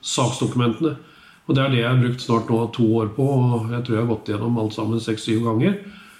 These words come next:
Så jeg er, eh, klokkeklar og tydelig på at, eh, det jeg har funnet, eh, det, eh, er mer enn nok til å så, eh, stille de ansvarlige politijuristene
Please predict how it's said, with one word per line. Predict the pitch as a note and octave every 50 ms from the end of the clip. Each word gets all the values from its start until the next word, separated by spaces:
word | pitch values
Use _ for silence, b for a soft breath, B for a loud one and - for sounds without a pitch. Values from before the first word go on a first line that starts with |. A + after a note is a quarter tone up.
| B B B -
Så | - D#3 D3
jeg | C3 B2+
er, | B2 A#2+ A#2+ A#2+ A#2+ C3
eh, | B2+ B2 B2 B2+ B2+ B2
klokkeklar | - - - - C#3+ B2 - - - G#2+ G2+ - A#2+ B2+ C3+ C3+ C3+
og | C3 B2+
tydelig | C3+ A#2 F#2 G2+ A2+ A2+ A2
på | - B2+ B2 B2 B2
at, | B2+ -
eh, | C3+ A#2+
det | A2+ A#2+ A#2+ A2+
jeg | A#2+
har | B2+ B2+
funnet, | - D3 B2 A2+ A#2 D3+ F#3+ G#3+ G#3 - - B B B B B B B B B B -
eh, | D#3 C3 C3+ C3+ C3 B2+ A#2+
det, | A#2+ A#2+ A#2+ B2
eh, | B2+ B2+ B2+ - - C3+ B2 B2 B2 B2 B2+ B2 B2+ - -
er | C#3 B2+ B2
mer | B2+ B2 A2 G#2+ G#2+
enn | B2 B2+ A#2+
nok | A2+ G#2+ - - -
til | - A#2+ A#2
å | A2
så, | A2 - B2+ B2 B2 A#2+ A#2 A#2+ B B B B B B B B B B _ -
eh, | C#3+ C3 C3 B2+ B2+ B2
stille | - - - C#3 A#2 G#2 G#2+ A#2 A#2
de | B2
ansvarlige | B2+ A#2+ A#2 - - G#2 G2+ G2 G#2 B2+ B2+
politijuristene | B2+ B2+ A#2 A#2+ A2+ G#2 G2+ A2 G#2+ A2+ G#2+ - - - B2+ B2+ C3 B2+